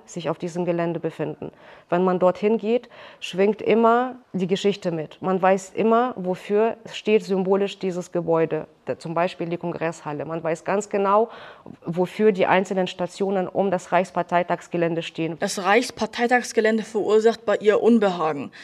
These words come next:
Speaker 2: Sie vermisst in diesem Ort eine echte Kultur des Gedenkens.
Speaker 1: Was ich dort vermisse, ist, dass dieser Ort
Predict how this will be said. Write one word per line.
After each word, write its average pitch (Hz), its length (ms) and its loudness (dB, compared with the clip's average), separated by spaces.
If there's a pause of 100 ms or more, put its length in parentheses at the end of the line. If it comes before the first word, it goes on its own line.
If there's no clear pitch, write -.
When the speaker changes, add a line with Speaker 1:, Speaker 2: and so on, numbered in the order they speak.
(120)
Speaker 2:
Sie - 100 -8
vermisst 226 340 4
in 226 100 2
diesem 208 240 -4
Ort 202 240 2
eine 190 180 0
echte 233 300 2
Kultur 233 340 4
des 208 160 2
Gedenkens. 175 800 -6
Speaker 1:
Was 196 220 2
ich - 200 0
dort 214 380 2 (400)
vermisse, 214 540 0
ist, - 540 -6
dass 190 220 -4
dieser 202 380 -2
Ort 185 420 2